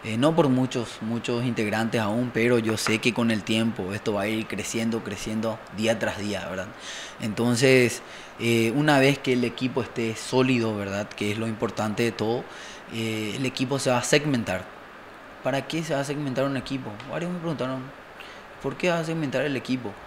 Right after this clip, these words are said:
Sino que la segmentación es, va a servir para delegar las funciones, que todos puedan ser partícipes. Por ejemplo,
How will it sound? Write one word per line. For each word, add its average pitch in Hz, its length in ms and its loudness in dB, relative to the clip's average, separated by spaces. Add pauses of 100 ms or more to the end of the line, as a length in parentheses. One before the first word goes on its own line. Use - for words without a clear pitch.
(240)
Sino 117 300 2
que 123 160 4
la 127 140 4
segmentación 143 680 2
es, 127 260 -4 (360)
va 120 100 0
a - 20 0
servir 113 440 2
para 127 200 0
delegar 131 460 2
las 135 140 -2
funciones, 101 520 -4
que 120 120 -2
todos 143 260 2
puedan 127 240 2
ser 117 200 0
partícipes. - 680 0 (380)
Por 131 120 4
ejemplo, 131 440 4